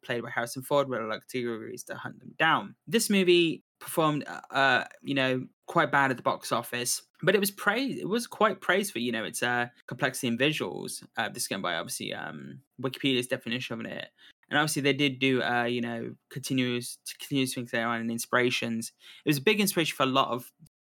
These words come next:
sci-fi and cyberpunk going forward.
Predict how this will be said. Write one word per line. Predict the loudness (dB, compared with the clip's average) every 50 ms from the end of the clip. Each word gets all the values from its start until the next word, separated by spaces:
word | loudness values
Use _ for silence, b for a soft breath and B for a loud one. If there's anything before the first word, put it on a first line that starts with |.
| _ _ 0
sci-fi | 2 4 4 4 2 2 2 2 2
and | 2 0
cyberpunk | 0 0 0 -2 -2 -4 -6 -4 -4 -4 -2
going | -4 -4 -4 -6 -8
forward. | -6 -2 0 0 2 0 -2 -4 -6 -8 -10 -10 -12